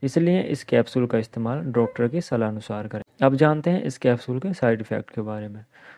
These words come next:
तो दोस्तों, इसके कॉमन साइड इफेक्ट हैं डायरिया, एब्डोमिनल पेन,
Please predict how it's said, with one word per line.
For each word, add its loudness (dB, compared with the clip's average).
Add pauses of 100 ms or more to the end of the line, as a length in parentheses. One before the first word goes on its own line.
(100)
तो -6
दोस्तों, 6
इसके 2
कॉमन 2
साइड 2
इफेक्ट 2
हैं -4
डायरिया, 2 (300)
एब्डोमिनल 0
पेन, -4